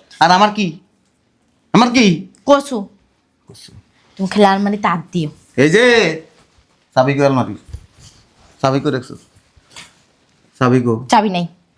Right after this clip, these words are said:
Speaker 1: আলমারি ভাঙে গেলাম।
Speaker 2: তুমি
Speaker 1: বা-
Speaker 2: ভাঙতে যাইও।
Speaker 1: অসুবিধা নেই, ব্যাংকের থেকে উঠে নিয়ে দিবি। এরপরে কি করবি? কিছুই করতে পারবি না। ভালো, বড় মন মানসিকতা রইস, তাইলে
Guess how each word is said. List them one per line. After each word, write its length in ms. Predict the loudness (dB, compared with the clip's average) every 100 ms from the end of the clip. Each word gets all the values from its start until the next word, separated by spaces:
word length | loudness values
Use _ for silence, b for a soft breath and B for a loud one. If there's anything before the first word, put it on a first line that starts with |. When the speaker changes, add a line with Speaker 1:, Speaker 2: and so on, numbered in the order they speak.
| _ _ _ _ _ _ _ _ _ _
Speaker 1:
আলমারি 320 | -6 -4 -2
ভাঙে 180 | -2 0
গেলাম। 440 | 0 -2 -6 -12 -20 _ _ _
Speaker 2:
তুমি 140 | 2 4
Speaker 1:
বা- 80 |
Speaker 2:
ভাঙতে 240 | 2 0 -2
যাইও। 340 | 0 0 -2 -10 _ _ _
Speaker 1:
অসুবিধা 400 | -4 0 0 2
নেই, 100 | 0
ব্যাংকের 400 | 2 0 0 -4
থেকে 140 | -4 -2
উঠে 180 | -2
নিয়ে 180 | -2 -2
দিবি। 160 | -6 -12 -8 -4
এরপরে 260 | 0 0
কি 140 | 0 -4
করবি? 260 | -6 -10 -20 _ _ _
কিছুই 220 | -2 0
করতে 260 | 0 -4 -10
পারবি 180 | -12 -16
না। 140 | -20 _ _ _ _ _ _ _ _
ভালো, 380 | -6 -6 -6 -10 _ _ _ _ _ 0
বড় 180 | 0
মন 240 | 0 0 -2
মানসিকতা 540 | -2 -6 -8 -8 -6
রইস, 280 | -4 -6 -10 b b b -2
তাইলে 460 | 0 2 0 -4